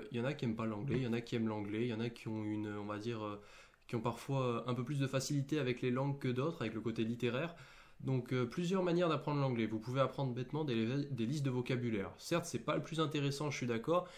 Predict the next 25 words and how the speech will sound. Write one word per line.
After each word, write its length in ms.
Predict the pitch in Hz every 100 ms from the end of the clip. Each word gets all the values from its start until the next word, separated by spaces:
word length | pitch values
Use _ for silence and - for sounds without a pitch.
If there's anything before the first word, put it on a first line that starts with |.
| - -
mais 40 | 110
je 80 |
pense 200 | - 180
que 60 | 123
si 100 | -
vous 80 | 143
apprenez 260 | 143 147 151
des 120 | 117
listes 160 | 127
de 80 | 123
vocabulaire, 560 | 117 117 101 101 120 135
eh 60 | 101
bien, 160 | 101
ça 100 | 101
vous 180 | 98 101
apprend 260 | 110 139 127
plein 300 | - 180 180
de 60 |
vocabulaire, 480 | 160 143 127 123 160
donc 160 | 117 107
déjà, 180 | 127
vous 100 | 151
pourrez 220 | 117 117 110
mieux 180 | 151
comprendre. 600 | 156 160 143 - 101 98